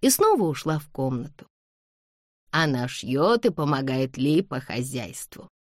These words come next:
продолжала вдова. «У нее есть известные недостатки, но она хорошо справляется с работой. Кстати, как у вас шли занятия с вашей ученицей?» Разговор перешел на Адель,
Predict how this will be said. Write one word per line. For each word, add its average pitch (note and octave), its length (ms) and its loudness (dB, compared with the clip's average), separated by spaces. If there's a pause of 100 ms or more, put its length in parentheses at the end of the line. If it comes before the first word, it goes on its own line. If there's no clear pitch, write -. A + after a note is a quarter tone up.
(180)
продолжала C#3 680 0
вдова. C3+ 340 -6 (440)
«У - 40 2
нее A4+ 380 6
есть F3 400 2
известные C3+ 720 0
недостатки, C#3 760 -2
но C4 280 2
она D3 320 -4
хорошо B2 640 -4
справляется C3 720 -6
с - 100 -10
работой. - 640 -10 (200)
Кстати, - 580 -2 (640)
как - 280 0
у D3 60 2
вас C#3+ 180 0
шли D3+ 300 0
занятия C#3 640 0
с - 80 -8
вашей C3 400 -2
ученицей?» B2+ 720 -4 (880)
Разговор D#3+ 580 -2
перешел C3+ 460 -4
на C3 200 -2
Адель, D#3+ 280 0